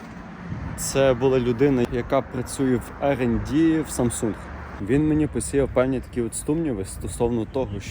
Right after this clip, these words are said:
що він каже: «Дивись, е, потім в подальшому, скажімо, якщо це все стане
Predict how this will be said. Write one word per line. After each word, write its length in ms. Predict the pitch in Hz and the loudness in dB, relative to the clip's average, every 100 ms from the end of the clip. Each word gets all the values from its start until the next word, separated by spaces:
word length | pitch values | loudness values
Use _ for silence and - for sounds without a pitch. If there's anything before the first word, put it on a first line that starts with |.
| - | -10
що 360 | - 98 95 90 - - - - - - - - | -6 -2 -2 -4 -10 -14 -14 -14 -16 -16 -14 -10
він 80 | 104 | -2
каже: 500 | 123 113 104 104 98 - - - - - - | 2 2 2 -2 -2 -4 -10 -12 -14 -14 -10
«Дивись, 540 | 110 127 117 95 90 - - | -4 0 0 0 -4 -12 -6
е, 320 | 98 90 90 90 | -4 -2 -4 -4
потім 300 | - 143 - | -2 -2 -2
в 40 | 143 | -8
подальшому, 600 | - 110 143 185 - 110 | -6 0 0 0 -6 -8
скажімо, 320 | - 95 92 90 87 | -8 -8 -8 -10 -6
якщо 320 | 98 - 104 | -6 -4 -6
це 100 | 101 | -4
все 340 | 92 - 95 87 - | -8 -6 -4 -4 -6
стане 380 | - - 104 92 | -4 0 0 0